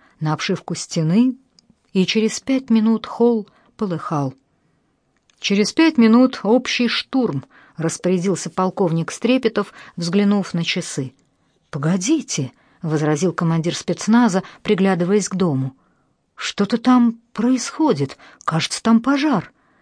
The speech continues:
Теперь уже и полковник увидел вырывающиеся из окон первого этажа языки пламени. Когда подоспели вызванные ими пожарные, дом полыхал вовсю, и скоро провалилась крыша.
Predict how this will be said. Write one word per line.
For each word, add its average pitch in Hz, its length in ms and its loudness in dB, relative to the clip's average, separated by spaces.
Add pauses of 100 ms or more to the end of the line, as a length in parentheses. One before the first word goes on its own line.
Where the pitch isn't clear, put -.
(280)
Теперь 208 320 0
уже 214 200 4
и 208 60 2
полковник 190 720 -2
увидел 185 380 0 (200)
вырывающиеся 180 920 -2
из 170 380 -4
окон 196 340 -2
первого 170 380 2
этажа 202 420 0 (200)
языки 160 420 0
пламени. 135 580 -2 (1080)
Когда 294 320 2
подоспели 214 640 0
вызванные 165 480 0
ими 156 120 0
пожарные, 226 680 2 (260)
дом 247 320 4
полыхал 196 440 0
вовсю, 147 500 -4 (460)
и 156 100 -4
скоро 247 540 -2 (260)
провалилась 139 640 -4
крыша. 143 480 -10